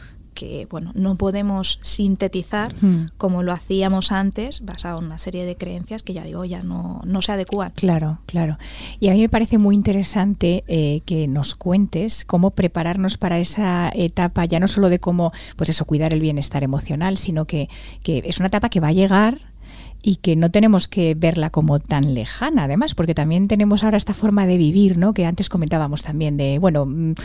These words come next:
Speaker 2: me puedo morir mañana, así que voy ahora mismo a exprimir la vida, que es como estamos ahora
Speaker 1: <laughs>
Speaker 2: mismo en esta corriente, ¿no? Pero no hay que perder de vista que eso está ahí.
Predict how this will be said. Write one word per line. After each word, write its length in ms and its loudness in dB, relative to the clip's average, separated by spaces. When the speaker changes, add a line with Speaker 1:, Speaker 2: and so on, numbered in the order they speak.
Speaker 2:
me 120 4
puedo 200 2
morir 260 4
mañana, 440 4
así 140 0
que 120 2
voy 180 6
ahora 180 2
mismo 280 2
a 20 4
exprimir 500 6
la 140 6
vida, 240 8
que 100 2
es 120 0
como 200 4
estamos 360 4
ahora 180 6
Speaker 1:
<laughs> 0 -
Speaker 2:
mismo 400 6
en 120 2
esta 220 0
corriente, 480 2
¿no? 160 0
Pero 300 6
no 140 2
hay 100 0
que 140 -2
perder 280 2
de 120 -2
vista 260 -2
que 120 -4
eso 120 -4
está 240 -6
ahí. 220 -2